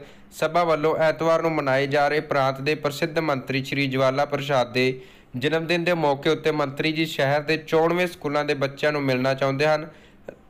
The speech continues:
ਅਤੇ ਇਸ ਕੰਮ ਲਈ ਜੋਤੀ ਨੂੰ ਚੁਣਿਆ ਗਿਆ ਹੈ, ਜੋ ਮੰਤਰੀ ਜੀ ਦੀ ਗੱਲ ਹਾਰ ਪਾਵੇਗਾ। ਇਸ ਗੱਲ ਦੀ ਜੁਗਲ ਪ੍ਰਸਾਦ ਤੇ ਉਸ ਦੀ ਪਤਨੀ ਨੂੰ ਬਹੁਤ ਖੁਸ਼ੀ ਪ੍ਰਾਪਤ ਹੋਈ, ਪਰ ਘਰ ਵਿੱਚ ਪਹਿਲਾਂ ਤੋਂ ਚੱਲ ਰਹੀਆਂ ਪੈਸਿਆਂ ਦੀ ਤੰਗੀ ਕਾਰਨ ਉਹਨਾਂ ਨੇ ਜੋਤੀ ਦੀ ਬੁਗਣੀ ਵਿੱਚ ਸੱਤ ਆਨੇ ਕੱਢ ਕੇ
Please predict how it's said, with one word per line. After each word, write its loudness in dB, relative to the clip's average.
ਅਤੇ 0
ਇਸ 0
ਕੰਮ 0
ਲਈ 2
ਜੋਤੀ -2
ਨੂੰ 2
ਚੁਣਿਆ 0
ਗਿਆ 2
ਹੈ, 2
ਜੋ 2
ਮੰਤਰੀ -2
ਜੀ -2
ਦੀ 0
ਗੱਲ -2
ਹਾਰ 2
ਪਾਵੇਗਾ। 0
ਇਸ -4
ਗੱਲ 0
ਦੀ 0
ਜੁਗਲ 0
ਪ੍ਰਸਾਦ 2
ਤੇ 0
ਉਸ 0
ਦੀ -2
ਪਤਨੀ -2
ਨੂੰ -2
ਬਹੁਤ 0
ਖੁਸ਼ੀ -4
ਪ੍ਰਾਪਤ 0
ਹੋਈ, -2
ਪਰ 2
ਘਰ 2
ਵਿੱਚ -4
ਪਹਿਲਾਂ 0
ਤੋਂ -2
ਚੱਲ 0
ਰਹੀਆਂ 0
ਪੈਸਿਆਂ 0
ਦੀ -2
ਤੰਗੀ -2
ਕਾਰਨ 0
ਉਹਨਾਂ 0
ਨੇ 2
ਜੋਤੀ -2
ਦੀ -4
ਬੁਗਣੀ -2
ਵਿੱਚ -4
ਸੱਤ -2
ਆਨੇ 0
ਕੱਢ -2
ਕੇ -2